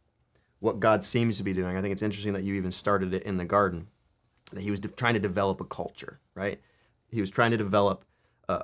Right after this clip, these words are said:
cultural systems of family, cultural systems of, of, of even hierarchy, cultural systems of, of, uh, the purpose that we're to go outside the garden and to make the,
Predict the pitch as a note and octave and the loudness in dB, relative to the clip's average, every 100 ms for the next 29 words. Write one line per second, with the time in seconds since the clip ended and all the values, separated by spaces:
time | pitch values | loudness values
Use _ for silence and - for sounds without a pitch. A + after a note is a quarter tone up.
0 | - - C3 C3 A2 A#2+ - F#2+ F#2 G2 | -2 2 4 4 2 2 0 0 -2 -2
1 | F#2+ - - G#2 F#2+ F2 E2 A2 G#2+ A2 | -4 -12 -2 0 0 -2 -4 -4 -2 -2
2 | G2+ A2 - G2 F#2 F#2+ - G#2 F#2 F2 | 0 -2 -2 -2 0 -2 0 0 0 -4
3 | _ _ _ - G2+ F2+ F2 - _ _ | _ _ _ -4 0 0 -2 -8 _ _
4 | - B2 G#2 - A2 G#2+ F#2+ - D#2+ B2 | 0 0 2 4 6 6 4 -2 -2 0
5 | - A2 - A2 - G2 - G#2 F2+ E2 | 2 2 2 2 0 -4 -2 0 0 -4
6 | - _ _ _ - G2 F#2 F2+ F2 F2 | -18 _ _ _ -2 0 2 0 -2 -2
7 | - - - _ _ _ - - - - | -12 -18 -20 _ _ _ -8 -4 0 4
8 | E3+ A2+ F2+ - - _ - G#2+ G#2+ A2 | 4 4 0 -2 -4 _ -4 -2 2 0
9 | - G2+ A#2 A2+ G#2+ - G#2+ - C3+ B2+ | 0 0 6 6 6 2 2 6 8 8
10 | A2 G2 G2 F#2 F#2 G2 _ _ - F#2+ | 4 0 0 0 -4 -10 _ _ -8 -6
11 | F2 - F2 F2 F#2+ G2 - F2+ G#2+ | -4 -4 -4 -2 -2 -2 -6 -2 -2